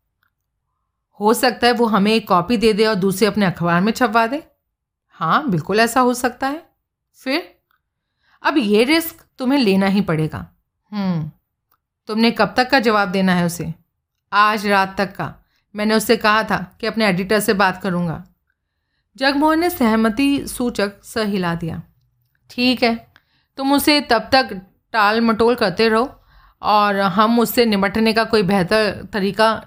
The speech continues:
ढूंढ ही लेंगे तब तक।" दीनानाथ ने पुनः प्रतिवाद करना चाहा, फिर अपना इरादा बदल लिया। "अगर तुम अजय के खिलाफ कुछ करने के बारे में सोचना चाह रहे हो तो खुद ही करना, मैं इस बखेड़े में नहीं पड़ूंगा," वो बोला।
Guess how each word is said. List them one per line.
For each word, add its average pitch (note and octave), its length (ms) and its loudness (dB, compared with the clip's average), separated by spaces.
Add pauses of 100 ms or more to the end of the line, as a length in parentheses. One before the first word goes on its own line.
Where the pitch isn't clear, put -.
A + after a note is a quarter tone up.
ढूंढ G3+ 340 2
ही B3 100 2
लेंगे F3+ 280 0
तब F3 260 -4
तक।" D#3 120 -10 (880)
दीनानाथ C4+ 560 0
ने C4 120 0
पुनः B3 300 0
प्रतिवाद A3 560 0
करना G3 240 -2
चाहा, F3 360 -6 (480)
फिर B3 120 -2
अपना A3 220 0
इरादा F#3 380 0
बदल F3 240 0
लिया। E3+ 260 -4 (1120)
"अगर A#3+ 260 2
तुम E4 260 2
अजय A3+ 220 2
के A#3+ 140 -2
खिलाफ G#3 360 0
कुछ A#3+ 160 -2
करने G3+ 320 0
के A3+ 100 0
बारे G#3 220 0
में A3+ 100 2
सोचना G#3+ 460 -2
चाह A#3 260 2
रहे G3+ 120 -2
हो A#3 120 -2 (500)
तो C4 180 2 (120)
खुद B3 220 2
ही C#4 100 2
करना, G3+ 520 0 (100)
मैं G3 180 2
इस A#3 120 0
बखेड़े A#3 320 2
में A#3 140 2
नहीं A#3+ 140 0
पड़ूंगा," F#3 460 -2 (760)
वो G3+ 140 -6
बोला। F3 360 -6